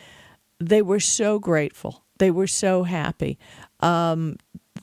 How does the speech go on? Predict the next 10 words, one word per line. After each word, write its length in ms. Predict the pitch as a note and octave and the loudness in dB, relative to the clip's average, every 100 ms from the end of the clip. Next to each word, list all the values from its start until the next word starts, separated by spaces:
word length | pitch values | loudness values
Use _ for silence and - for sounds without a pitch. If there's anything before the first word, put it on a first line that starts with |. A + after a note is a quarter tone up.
| _ _ _ | _ _ _
and 280 | - E3+ E3+ - | -2 -2 -2 0
you 140 | G3+ | 0
know 340 | G3+ G#3 A3 A3 | 2 0 0 0
that 220 | G3+ - | -2 0
the 80 | F3+ | 0
money 400 | E3 E3+ G3 G#3+ | 0 0 0 0
that 180 | G#3+ | -2
was 160 | - A3+ | -2 -2
paid, 500 | - F3+ C#3 - - _ _ - - | 0 -2 0 -4 -8 _ _ -20 -4
um, 440 | E3 E3 D#3 D#3 | -2 0 0 -2